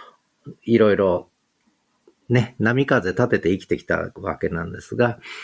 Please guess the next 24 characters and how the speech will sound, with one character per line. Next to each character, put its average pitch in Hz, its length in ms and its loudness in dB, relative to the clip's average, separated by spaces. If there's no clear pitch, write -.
ま 107 180 2
あ、 92 60 -2
今 95 220 2
六 80 240 -2
十 82 120 -4
歳 - 240 -6
な - 100 -16
ん - 60 -14
で - 100 -18
す - 100 -18
け - 80 0
ど、 117 140 2
私。 - 580 -14
七 120 280 2
十 139 200 4
ま 143 160 2
で 147 160 2
に 156 160 0
は、 208 480 0
こ - 440 -8
う、 117 40 0
ね、 110 180 -2
波 107 160 -2
紋、 101 380 2